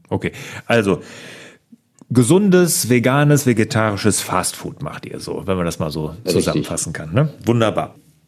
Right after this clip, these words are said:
Speaker 1: Ganz kurz, seit wann gibt es euch?
Speaker 2: Ja, wir haben schon eine längere Historie.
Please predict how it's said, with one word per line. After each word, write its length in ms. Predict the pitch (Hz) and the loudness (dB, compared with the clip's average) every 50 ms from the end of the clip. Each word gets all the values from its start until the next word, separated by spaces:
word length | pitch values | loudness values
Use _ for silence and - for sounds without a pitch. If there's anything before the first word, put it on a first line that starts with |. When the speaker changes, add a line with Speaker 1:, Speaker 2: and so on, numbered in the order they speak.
| _ _ _ _ _ - - | _ _ _ _ _ -8 -2
Speaker 1:
Ganz 300 | - 143 160 175 170 - | 2 2 2 2 2 2
kurz, 420 | - 160 175 175 - - - - | 2 4 4 4 4 2 2 2
seit 320 | - 135 123 135 120 - 107 | 2 2 2 2 0 0 0
wann 380 | 120 123 135 131 127 113 92 | 2 2 4 4 4 4 4
gibt 320 | 98 113 120 - - - 175 | 2 2 2 2 0 2 2
es 160 | 170 - 156 | 2 4 2
euch? 500 | 156 175 185 208 214 196 - - - - - - - - - - - - - - - - - - | 2 4 4 4 2 2 -2 -6 -8 -10 -14 -16 -18 -18 -18 -18 -18 -20 -20 -20 -20 -20 -6 0
Speaker 2:
Ja, 160 | 190 185 151 127 | 2 4 6 6
wir 60 | 147 | 4
haben 60 | 147 | 4
schon 140 | - - 165 | 4 2 4
eine 80 | 139 123 | 4 4
längere 220 | 135 151 151 131 | 6 4 4 4
Historie. 580 | 123 123 - - - 127 139 165 180 196 220 | 4 2 2 4 4 4 4 6 4 4 4